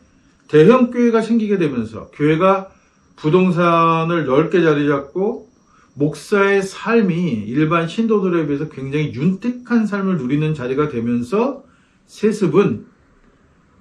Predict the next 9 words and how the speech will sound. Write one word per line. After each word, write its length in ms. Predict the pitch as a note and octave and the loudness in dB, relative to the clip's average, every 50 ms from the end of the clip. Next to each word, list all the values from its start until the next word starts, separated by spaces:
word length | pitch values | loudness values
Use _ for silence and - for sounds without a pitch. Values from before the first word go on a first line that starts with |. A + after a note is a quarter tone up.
| _ _ _ _ _ _ | _ _ _ _ _ _
재산을 500 | - - D3 C#3+ F3+ G3 G3+ G3+ G3+ F#3 | -2 -2 0 2 2 2 2 2 2 2
물려주는 600 | D#3 C3 C3 B2+ B2+ A#2+ A#2+ A#2+ C#3 E3 F3+ F#3 - _ _ - | 0 0 -2 -2 -2 -4 -4 -4 -4 -6 -8 -8 -10 _ _ -8
악습으로, 880 | B2+ - - - - - - - - B3 B3 F#3+ - - - - - - _ _ _ _ _ _ _ _ _ _ _ _ _ _ _ _ _ _ | -8 -8 -8 -10 -16 -20 -20 -14 -4 -2 -2 0 0 -2 -4 -8 -14 -20 _ _ _ _ _ _ _ _ _ _ _ _ _ _ _ _ _ _
악한 560 | - C3+ C#3 - - - - F3+ F3+ E3+ F3 D#3 | -4 -2 -2 -2 -4 -6 -4 -2 -2 -2 -2 -4
행위로 640 | D#3+ G3+ F#3 F3+ E3 E3+ G3+ A3+ A#3 - - - _ _ _ _ _ _ _ _ _ _ _ _ _ _ _ _ _ _ _ _ _ _ _ _ _ _ _ _ _ _ _ _ _ _ | -4 -4 -4 -2 0 0 0 0 0 -2 -6 -14 _ _ _ _ _ _ _ _ _ _ _ _ _ _ _ _ _ _ _ _ _ _ _ _ _ _ _ _ _ _ _ _ _ _
사람들이 760 | _ - D3 C#3 C#3 C3 B2+ B2+ C3+ C3 B2 G#2 - - - _ | _ -6 -6 -4 -4 -6 -6 -6 -4 -4 -4 -6 -6 -10 -18 _
인지하게 400 | - B2+ C3 B2+ C3 C#3 B2 A#2+ | -14 -12 -10 -6 -6 -4 -4 -4
되었단 340 | G#2+ G#2+ G#2 - - A2+ G2+ | -4 -6 -8 -10 -12 -14 -14
말이죠. 260 | G2+ F#2+ - - _ | -14 -16 -18 -20 _